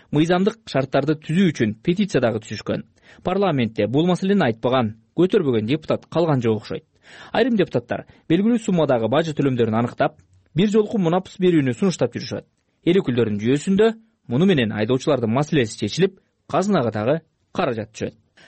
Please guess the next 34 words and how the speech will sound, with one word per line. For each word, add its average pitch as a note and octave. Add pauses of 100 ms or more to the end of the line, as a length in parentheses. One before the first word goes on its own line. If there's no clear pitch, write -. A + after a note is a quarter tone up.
(120)
Кыргызстан F#3
Евразия G3+
экономикалык F3+
биримдигине E3
мүчө C#3+
болгон. A2
Эки C3
миң F#3+
он C3+
бешинчи B2
жылдан D#3
баштап G#3 (100)
оңурулду G#3+
машинелерди D3
алып E3+
кирүүгө A#2+
тыюу E3
салынганына A2+
карабай, F#3+ (180)
Абхазия, B2
Армения C3
жана C3 (280)
Орусиянын G3
номеру F#3+
менен G#3 (240)
оңурулду G#3
жапон F3+
автоунаалары C#3+ (220)
акыркы F#3+ (100)
эки-үч -
жылда D3 (200)
өлкөгө D#3+
арбын C#3
кирди. G#2